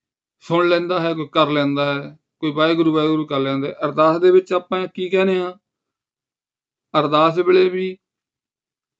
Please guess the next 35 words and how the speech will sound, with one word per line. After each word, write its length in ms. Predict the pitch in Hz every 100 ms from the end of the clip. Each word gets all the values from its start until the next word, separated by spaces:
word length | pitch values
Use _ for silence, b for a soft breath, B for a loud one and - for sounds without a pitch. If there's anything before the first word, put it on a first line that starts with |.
| _
ਇਹੀ 240 | 156 175 190
ਉਚਾਰਿਆ 500 | 190 165 147 156 165
ਜਾਂਦਾ, 280 | 160 156
ਇਹੀ 140 | 175 160
ਪੜ੍ਹਿਆ 340 | 185 165 190
ਜਾਂਦਾ 300 | 190 156 143
ਨਾ, 180 | 151 226 - _ _ _ _ _ 143
"ਦਸਾਂ 280 | 143 185 190
ਪਾਤਸ਼ਾਹੀਆਂ 640 | - 170 160 175 165 160
ਜੋਤ।" 440 | 139 135 139 139 139 _ _ _ _ _ _ -
ਉਹੀ 260 | 135 151
ਗੱਲ 220 | 156 143
ਆ 100 | 127
ਗਈ 120 | 113 127
ਪਹਿਲਾਂ 340 | - 190 185
ਵਾਲੀ, 160 | 151 139
ਜਿਹੜੀ 220 | 147 147
ਆਪਾਂ 380 | 143 151 156 214
ਵੀ 200 | 165 165
ਜੋਤ 460 | 131 143 165 165
ਉਹੀ 240 | 160 170 175
ਸੀ 320 | 175 170 170 _ _ _ _ _ _ _ _ _ _ _
ਤੇ 100 | 165
ਬਸ 420 | 160 170 - - _
ਸਰੀਰ 420 | - 151 165 202
ਹੀ 60 |
ਬਦਲੇ 360 | 196 151 139 139
ਸਨ। 420 | 131 135 120 110 _ _ _ _
ਫਿਰ 140 | - 175
ਦਸਾਂ 400 | 151 156 196 196
ਗੁਰੂਆਂ 340 | 180 180 175
ਦੇ 120 | 175
ਜੋ 180 | 160 170
ਵਿਚਾਰ 420 | 151 - 151 156
ਸਨ, 400 | 143 165 165 165